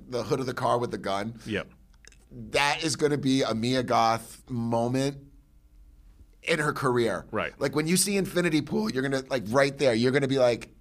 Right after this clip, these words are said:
Speaker 1: that, well, when she's actually, yeah, that's the scene, but she's drinking the wine, the, the
Speaker 2: Yeah.
Speaker 1: champagne. There's just, Mia Goth is just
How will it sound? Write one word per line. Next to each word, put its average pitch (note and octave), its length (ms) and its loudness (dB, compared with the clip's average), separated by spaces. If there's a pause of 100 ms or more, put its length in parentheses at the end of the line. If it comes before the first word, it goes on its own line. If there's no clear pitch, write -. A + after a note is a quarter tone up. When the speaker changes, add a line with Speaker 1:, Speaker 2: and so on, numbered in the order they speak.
(120)
Speaker 1:
that, A2+ 420 -6 (120)
well, D3+ 140 -2
when D#3 100 2
she's D#3 180 -4
actually, D#3+ 280 0
yeah, D3 380 -4
that's F3 260 2
the E3+ 100 -8
scene, C#3+ 220 -2
but A2+ 100 -6
she's A#2 140 -6
drinking C3 320 -2
the A#2+ 80 0
wine, G2+ 400 -2
the, G#2+ 160 -4
the G2+ 160 -8
Speaker 2:
Yeah. D3 120 2
Speaker 1:
champagne. A2 220 -4 (420)
There's F3+ 200 -2
just, F#3 220 -2
Mia F3+ 240 4
Goth B2+ 380 4
is A2 160 -2
just - 200 -6